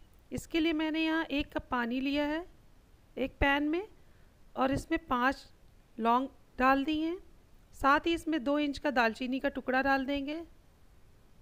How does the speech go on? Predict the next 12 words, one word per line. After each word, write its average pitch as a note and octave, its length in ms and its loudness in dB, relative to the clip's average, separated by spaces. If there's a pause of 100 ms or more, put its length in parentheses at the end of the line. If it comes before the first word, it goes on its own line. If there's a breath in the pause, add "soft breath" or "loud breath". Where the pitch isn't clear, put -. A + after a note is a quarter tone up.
(920)
और D4 260 0
इसमें C4 340 -6
डेढ़ D#4 260 4
चम्मच C#4 420 -2
मैंने B3+ 260 0
नमक A#3 300 -2
डाला C#4 300 4
है E4 200 0 (3250)
और A3+ 100 0
दो C#4+ 240 4
टीस्पून D4+ 520 -2
इसमें D4+ 280 -4